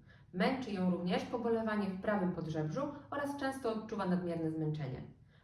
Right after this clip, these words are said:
Pani Anna stosuje też leki hormonalne zawierające estrogeny.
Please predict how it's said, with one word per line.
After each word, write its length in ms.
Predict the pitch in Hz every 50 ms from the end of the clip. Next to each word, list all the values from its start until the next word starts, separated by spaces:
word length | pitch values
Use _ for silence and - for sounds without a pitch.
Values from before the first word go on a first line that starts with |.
| - -
Pani 240 | - 311 330 311 -
Anna 380 | 190 185 180 175 180 202 247 -
stosuje 500 | - - 240 226 - - 240 233 226 220
też 160 | 208 - -
leki 220 | 185 185 185 185
hormonalne 580 | 180 175 175 175 170 170 165 165 170 180 208 214
zawierające 580 | 220 214 202 208 202 190 185 180 185 180 185
estrogeny. 580 | - - - - 175 156 151 143 135 135 -